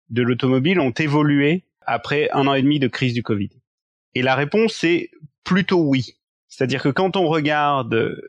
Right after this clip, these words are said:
quand on interroge notre panel et qu'on demande « Est-ce que vous avez évolué dans, dans votre, euh, relation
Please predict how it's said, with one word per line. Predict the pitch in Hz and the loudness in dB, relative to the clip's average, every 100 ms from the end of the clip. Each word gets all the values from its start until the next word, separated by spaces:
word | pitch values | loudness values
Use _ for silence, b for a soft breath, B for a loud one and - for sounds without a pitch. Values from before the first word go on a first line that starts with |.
| - - | -18 -6
quand | 170 170 | -2 0
on | 165 | 2
interroge | 190 190 160 165 151 | 2 0 0 0 0
notre | 127 120 135 | 0 -2 -4
panel | 120 131 131 127 | -2 0 0 2
et | 117 | 0
qu'on | 113 120 | -2 -2
demande « | 131 135 135 135 117 | 0 2 2 2 2
Est-ce | 117 120 | -2 -2
que | - | -2
vous | 135 127 127 | -2 0 0
avez | 123 135 131 123 B B B - | 0 0 0 -2 B B B -4
évolué | 147 147 160 160 170 202 202 | -2 2 2 4 4 4 2
dans, | 143 131 120 123 | 2 2 2 0
dans | 127 127 | -2 0
votre, | 127 127 - | 0 -4 -2
euh, | 127 117 113 110 | 0 2 2 2
relation | 123 135 131 - 156 151 - | 0 0 -2 -2 0 0 -2